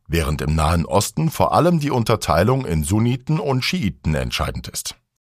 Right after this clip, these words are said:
Munk stellt fest, dass die gewalttätigsten Konflikte auf der ganzen Welt damals wie heute immer in Verbindung zu Klasse,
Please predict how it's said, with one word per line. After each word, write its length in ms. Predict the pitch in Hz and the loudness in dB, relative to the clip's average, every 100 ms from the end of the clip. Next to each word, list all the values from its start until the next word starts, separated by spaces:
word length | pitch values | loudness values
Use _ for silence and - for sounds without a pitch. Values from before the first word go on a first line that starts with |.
| _ _ _ _ _ _ _ | _ _ _ _ _ _ _
Munk 280 | 101 143 214 | 0 2 0
stellt 260 | - 113 104 | 2 2 2
fest, 480 | 95 131 - - | 0 0 -2 -2
dass 140 | 90 85 | 0 0
die 140 | 95 | 0
gewalttätigsten 880 | 87 80 107 170 147 123 113 - 101 | 0 2 2 2 -2 -2 -4 -2 -2
Konflikte 640 | - 90 - 147 - 80 | 0 0 0 -4 -4 -4
auf 120 | - - | -4 0
der 140 | 87 | 0
ganzen 480 | 87 156 180 143 101 | 4 2 2 0 2
Welt 400 | 73 65 - - | 0 -2 -4 2
damals 480 | 120 160 147 135 - | 4 4 2 0 -2
wie 100 | 92 | 2
heute 460 | 87 101 123 131 - - - - | 4 4 2 0 -4 -16 -18 -2
immer 400 | 135 170 175 - | 2 4 4 2
in 160 | 113 101 | 0 0
Verbindung 640 | 82 78 131 135 127 123 | 0 2 0 2 0 0
zu 180 | - 67 | -6 -8
Klasse, 720 | - 76 80 - 156 165 | -4 0 0 0 -2 -4